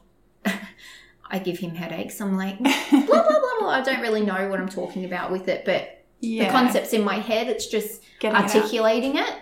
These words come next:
Speaker 1: Yeah.
Speaker 2: Yeah.
Speaker 1: But yeah, it raises much anxiety, I T
Speaker 2: Yeah.
Speaker 1: stuff for me.
Speaker 2: <laughs>
Speaker 1: Um,
Speaker 2: It's definitely not easy.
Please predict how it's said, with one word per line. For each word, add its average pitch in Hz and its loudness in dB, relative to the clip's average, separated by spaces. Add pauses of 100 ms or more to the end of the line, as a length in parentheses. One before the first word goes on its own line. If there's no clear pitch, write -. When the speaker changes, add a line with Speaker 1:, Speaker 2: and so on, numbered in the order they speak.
Speaker 1:
Yeah. 202 0
Speaker 2:
Yeah. 208 -2 (200)
Speaker 1:
But 220 2
yeah, 180 4
it 185 -6 (460)
raises 226 2
much 175 -6
anxiety, 180 -8
I 170 -8
T 247 0
Speaker 2:
Yeah. 285 6
Speaker 1:
stuff 254 4
for 370 2
me. 403 4 (160)
Speaker 2:
<laughs> 294 -6 (440)
Speaker 1:
Um, 247 4 (280)
Speaker 2:
It's 233 -6
definitely 226 0
not 190 -2
easy. 185 -2